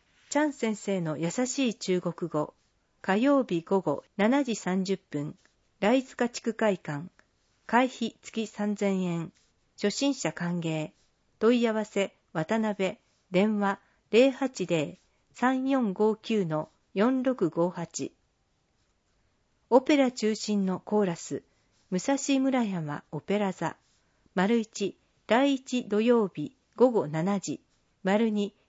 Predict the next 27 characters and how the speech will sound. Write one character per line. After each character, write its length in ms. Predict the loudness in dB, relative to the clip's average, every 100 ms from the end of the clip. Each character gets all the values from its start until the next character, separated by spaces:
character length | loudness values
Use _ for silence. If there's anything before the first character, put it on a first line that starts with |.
| _
第 220 | 0 2
三 300 | 0 -2 0
日 300 | -2 -2 2
曜 200 | 2 2
日 200 | -2 -6 _ _
午 160 | 2 4
後 160 | 2
一 280 | -2 -6 -6
時。 220 | -4 -8 -10 _ _ _ _ _ _ -2
丸 280 | 2 2 2
一、 320 | -2 -6 -4
丸 280 | -2 0 2
二 180 | 0 -2 -4
と 120 | -4
も 240 | -4 -6 _ _ _
中 240 | -4 -2 -2
東 280 | 0 -2 -2
地 160 | -6
区 200 | -4 -4
会 220 | -2 -4 -4
館 320 | -6 -8 -8
ま 100 | -8
た 160 | -2 0
は 180 | -2 -4 -4
公 220 | -2 2
民 220 | 2 0
館。 300 | -4 -8 -10